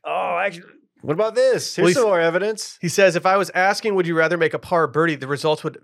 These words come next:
Speaker 2: be different, obviously." Like, uh, obviously they'd be different, but, like, my score is gonna suck either way, so it's way more fun to say I had a, a one on a hole than a two.
Speaker 1: What's that handicap at right now?
Speaker 2: Me?
Speaker 1: Yeah.
Speaker 2: My handicap unfortunately went up over the trip.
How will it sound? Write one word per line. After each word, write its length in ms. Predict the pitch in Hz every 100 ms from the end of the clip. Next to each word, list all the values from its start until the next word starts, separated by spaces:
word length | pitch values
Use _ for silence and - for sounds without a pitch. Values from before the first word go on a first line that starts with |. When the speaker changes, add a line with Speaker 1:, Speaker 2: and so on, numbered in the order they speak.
| 135
Speaker 2:
be 140 | 143
different, 480 | 127 143 160 139 107 87
obviously." 760 | 120 131 110 110 107 98 151 _ _ _ -
Like, 240 | 226 220 _ _ _ _ -
uh, 80 | 220 - _ _ _ _ _ _
obviously 440 | 220 262 262 - 214
they'd 180 | 220
be 80 | 180
different, 500 | 139 233 190 175 151
but, 140 | 175 190
like, 160 | 175
my 160 | 165 226
score 240 | - 311
is 80 | 320
gonna 160 | 269 202
suck 400 | - - 170 190
either 260 | 190 175
way, 280 | 135 131 190
so 180 | 196 196
it's 100 | 147
way 180 | 156 196
more 180 | 226 208
fun 200 | 202 202
to 60 |
say 140 | - 185
I 100 | 170
had 160 | 170
a, 120 | 156 131 -
a 80 | 143
one 300 | 127 151 190
on 100 | 202
a 80 |
hole 200 | 180 208
than 100 | 202
a 80 | 147
two. 440 | - - 185 135 - _ _ -
Speaker 1:
What's 180 | 165
that 140 | 160 131
handicap 540 | 127 143 - 104 95
at 120 | 101
right 260 | 95 98 92
now? 240 | 95 92 - _
Speaker 2:
Me? 460 | 151 147 196 226 - -
Speaker 1:
Yeah. 140 | 113
Speaker 2:
My 80 | 101
handicap 400 | 151 190 196 175
unfortunately 460 | 151 - 196 - 175
went 160 | 156 156
up 160 | 160
over 120 | 143 120
the 60 |
trip. 380 | - - 202